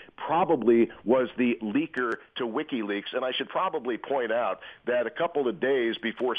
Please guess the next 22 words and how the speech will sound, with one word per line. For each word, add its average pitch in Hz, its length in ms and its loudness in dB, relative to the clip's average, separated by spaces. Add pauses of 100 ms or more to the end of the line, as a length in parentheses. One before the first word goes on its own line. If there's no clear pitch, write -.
Seth 127 240 -2
Rich 135 320 -2
was 104 220 -4
whacked 113 320 -2
and 107 120 -4
clipped - 320 -2
in 113 100 -2
the 98 60 -2
streets 120 320 -4
of 98 120 -2
Washington, 107 680 -2 (360)
in 135 280 0 (140)
Baltimore, 135 640 0
a 107 80 0
woman 147 440 -2
by 123 120 2
the 113 120 -2
name 120 420 0
of, 107 280 2 (100)
uh, 107 100 4 (100)
Molly 143 400 2
McCauley, 120 720 2